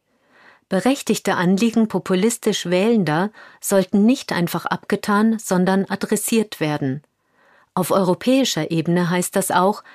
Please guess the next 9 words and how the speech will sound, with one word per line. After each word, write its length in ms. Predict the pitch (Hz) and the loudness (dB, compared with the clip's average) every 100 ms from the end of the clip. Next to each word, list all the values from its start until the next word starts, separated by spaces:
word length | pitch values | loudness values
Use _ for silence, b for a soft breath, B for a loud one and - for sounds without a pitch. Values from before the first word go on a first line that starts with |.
| B B - | B B 2
entweder 500 | 240 294 - 196 175 | 4 4 2 2 2
die 160 | 180 | 0
Schaffung 560 | - 175 - 233 240 240 | -2 -2 0 2 4 4
nationalstaatlicher 1160 | 170 - 165 156 156 180 - 185 190 196 185 | 0 0 0 0 -2 -4 -4 -2 -2 -4 -4
Strukturen 840 | 165 - 175 - 190 185 190 226 220 | -4 -4 -4 -4 -2 0 4 2 2
auf 260 | 170 - | -2 -2
E-U-Ebene 840 | 165 165 180 202 208 208 208 202 175 | -4 -2 0 0 0 2 4 2 -2
aktiv 340 | - 180 - | -6 -2 2
einzufordern 840 | 160 156 - 196 202 202 208 202 | 2 2 -2 -2 0 0 2 2